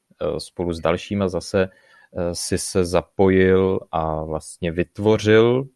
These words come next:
vytváříš, pracuješ na projektu Balbineum. Můžeš to vlastně nějak vysvětlit,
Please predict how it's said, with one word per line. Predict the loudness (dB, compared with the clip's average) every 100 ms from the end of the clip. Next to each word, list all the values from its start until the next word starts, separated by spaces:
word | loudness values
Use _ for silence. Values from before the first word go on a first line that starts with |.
| _ -10
vytváříš, | -10 0 2 4 2 -2 -6 -8 -14 -4
pracuješ | -4 -4 0 2 2 -2 -4
na | -4 -4 -14 -20 -20 _ _
projektu | 0 4 4 2 -4 0 2 2
Balbineum. | 4 4 4 4 4 2
Můžeš | -2 -4 -4
to | -4
vlastně | -2 -4 -4 -4 -4 -4
nějak | -6 -4 -4 -6 -18 -8
vysvětlit, | -6 -4 -4 -2 -2